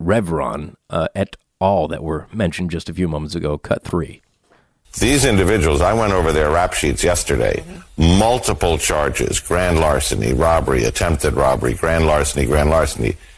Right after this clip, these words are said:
Speaker 2: Uh, this particular crew operated on mopeds and scooters. They were doing organized retail theft. They were doing snatches on the street,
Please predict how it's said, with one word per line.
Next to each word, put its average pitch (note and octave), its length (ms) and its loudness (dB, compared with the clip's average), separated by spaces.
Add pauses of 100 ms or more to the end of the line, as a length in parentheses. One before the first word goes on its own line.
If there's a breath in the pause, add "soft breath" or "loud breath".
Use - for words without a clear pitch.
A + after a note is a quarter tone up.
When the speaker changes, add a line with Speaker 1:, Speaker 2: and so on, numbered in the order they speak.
(180 soft breath)
Speaker 2:
Uh, D2+ 200 0
this F#2+ 240 0
particular F#2 560 -2
crew F#2 240 0
operated E2 440 2
on D#2 140 2
mopeds D#2+ 480 0
and D2+ 140 0
scooters. E2+ 580 2
They D2+ 160 0
were C#2+ 380 2 (340 loud breath)
doing D2+ 380 2
organized D#2 640 2
retail E2 580 2
theft. D#2 400 0
They C#2+ 120 0
were C#2+ 140 2
doing C#2+ 240 0
snatches F2 580 0
on D2+ 160 2
the B1+ 60 0
street, E2+ 420 0